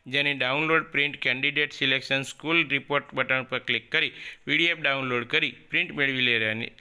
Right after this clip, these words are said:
મેળવી લેવાની રહેશે, જે સાચવીને રાખવી. આવી રીતે ફાઇનલ સબમિટ કર્યા બાદ કે પહેલાં કોઈપણ તબક્કે નવેસરથી પસંદગી આપવાનું ઈચ્છતા હોય તો રીસેટ બટન પર ક્લિક કરતાં ઓ ટી પીની મદદથી ગમે તે સમયે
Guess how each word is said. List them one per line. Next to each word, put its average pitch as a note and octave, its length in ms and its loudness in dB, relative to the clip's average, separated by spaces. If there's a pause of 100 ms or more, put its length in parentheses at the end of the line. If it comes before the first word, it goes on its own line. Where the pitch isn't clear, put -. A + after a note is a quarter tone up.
(200)
મેળવી C#3+ 280 -2
લેવાની B2+ 360 2
રહેશે, B2 340 0
જે C3 160 -2
સાચવીને B2+ 480 -2
રાખવી. - 360 -2 (680)
આવી C#3+ 220 0
રીતે C#3 200 0
ફાઇનલ C3+ 400 0
સબમિટ D#3 400 -2
કર્યા C3+ 200 2
બાદ C3+ 280 -2 (460)
કે F3+ 100 0
પહેલાં E3 500 0
કોઈપણ D3 340 0
તબક્કે E3 380 0
નવેસરથી D3+ 580 2
પસંદગી C#3+ 800 0
આપવાનું C3 400 0
ઈચ્છતા B2+ 300 0
હોય B2+ 360 0 (360)
તો D#3+ 260 2 (240)
રીસેટ C3+ 520 2
બટન C#3 300 2
પર C3+ 140 0
ક્લિક B2 280 0
કરતાં C3 300 0
ઓ - 180 -4
ટી C#3 120 -2
પીની E3 220 0
મદદથી C#3 440 0
ગમે B2+ 300 0
તે D#3+ 120 -4
સમયે D3 380 0